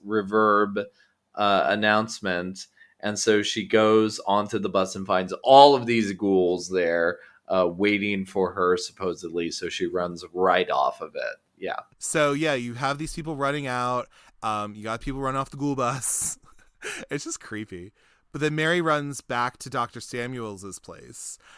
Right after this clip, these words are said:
Speaker 2: Um, and so she's there, and you see his chair's, like, turned around or whatever. And she's just talking to him and talking to him about whatever. But then you find out it's the ghoul bitch, is what I have in my notes. Uh,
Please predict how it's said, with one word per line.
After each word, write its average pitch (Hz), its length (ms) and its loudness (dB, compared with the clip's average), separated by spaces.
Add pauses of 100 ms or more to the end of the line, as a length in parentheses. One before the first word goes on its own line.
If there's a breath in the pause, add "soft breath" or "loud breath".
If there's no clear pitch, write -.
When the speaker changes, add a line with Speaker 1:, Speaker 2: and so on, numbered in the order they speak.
Speaker 2:
Um, 110 400 -4 (100)
and 113 160 -10
so 113 380 -4
she's 135 360 -8
there, 120 580 -4 (280)
and 92 160 -18
you 92 160 -16
see 131 520 -8
his 123 440 -8
chair's, 120 420 -8
like, 113 120 -12
turned 117 380 -10
around 110 440 -8
or 107 40 -10
whatever. 107 580 -8 (100)
And 127 160 -8
she's - 300 -10
just - 240 -12
talking 139 380 0
to 135 60 -8
him 135 200 -6
and 131 100 -10
talking 120 300 -4
to 120 80 -10
him 120 280 -10
about 110 200 -4
whatever. 113 500 -4 (300 loud breath)
But 117 80 -10
then 143 120 -4
you 147 100 -6
find 135 260 -2
out 131 320 -2 (460)
it's 175 160 0
the 143 80 -10
ghoul 135 260 -4
bitch, 110 500 -10 (140)
is 120 140 -16
what 113 80 -8
I - 20 -8
have 123 160 -6
in 113 60 -16
my 113 100 -12
notes. 127 460 -14 (400 loud breath)
Uh, 123 360 0